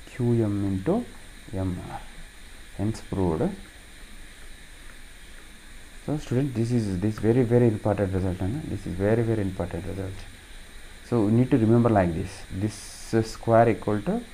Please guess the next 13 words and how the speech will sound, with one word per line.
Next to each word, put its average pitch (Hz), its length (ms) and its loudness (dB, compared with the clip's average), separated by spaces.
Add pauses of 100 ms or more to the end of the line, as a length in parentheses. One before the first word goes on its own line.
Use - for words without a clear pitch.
(260)
this 104 300 0
into 101 260 0
this. 90 480 -6 (380)
Here 117 140 6
also 98 300 4 (380)
A 117 160 6
C 120 180 0
square 113 400 2
equal 101 260 -2
to 180 240 0 (440)
D 131 180 10
C 139 180 4
into 151 320 2